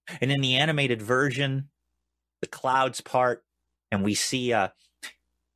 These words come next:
Simba having a vision of his father. And his father says this. Here's what I want you to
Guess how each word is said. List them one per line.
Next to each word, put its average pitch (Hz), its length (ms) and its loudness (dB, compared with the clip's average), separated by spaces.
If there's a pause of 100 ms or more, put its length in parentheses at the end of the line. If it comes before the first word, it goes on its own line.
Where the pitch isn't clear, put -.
(280)
Simba 151 420 2
having 135 280 0
a 113 60 -2
vision 127 640 0
of 113 200 -2
his 107 160 0
father. 117 420 0
And 110 140 -4
his 107 140 -4
father 220 500 0
says 156 260 -2
this. - 200 0
Here's 135 120 -6
what 170 140 0
I 156 40 2
want 143 240 -2
you 139 80 -2
to 120 180 0